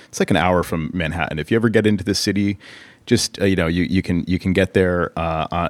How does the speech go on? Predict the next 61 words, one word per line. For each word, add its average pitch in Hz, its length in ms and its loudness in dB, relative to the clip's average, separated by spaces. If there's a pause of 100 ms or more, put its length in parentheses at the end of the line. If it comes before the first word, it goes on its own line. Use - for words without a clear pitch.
from 92 160 -6
Grand 87 260 0
Central. 80 540 0
It's, - 120 -12
like, 78 100 -2
an 78 80 -2
hour 82 260 2
north 80 480 -2
up 76 80 -6
the 71 120 0
Hudson 82 300 -2
line. 80 360 -2 (460)
Um, 82 440 0
and 87 480 0
definitely 98 400 2
well 92 480 2
worth 87 220 4
the 92 80 -2
visit. 80 280 2
I 80 60 -2
mean, 80 120 0
you 80 60 2
can 80 140 -2
see - 140 0
this 82 160 0
stuff, - 500 -2
uh, 76 400 -4
you 82 100 -6
know, 78 260 -8
life 82 280 2
size. 80 640 0
Um, 80 460 -2
and 90 140 0
it's - 100 -2
just, 151 160 0
a, 170 100 0
it's 120 140 0
a 131 40 4
beautiful 139 300 2
experience. 110 520 0
I - 20 2
mean, 87 100 0
it's 80 140 -2
not 95 220 2
only 95 200 0
about, 85 400 2 (540)
you 117 80 2
know, 101 140 4
the 87 160 2
art 98 240 2
that 90 160 -2
they 82 100 2
create, 113 340 2
it's - 140 0
really 95 140 2
about 87 140 2
the - 80 -4
community 120 360 2
that 76 240 -2
they 78 100 0
create. 73 400 -4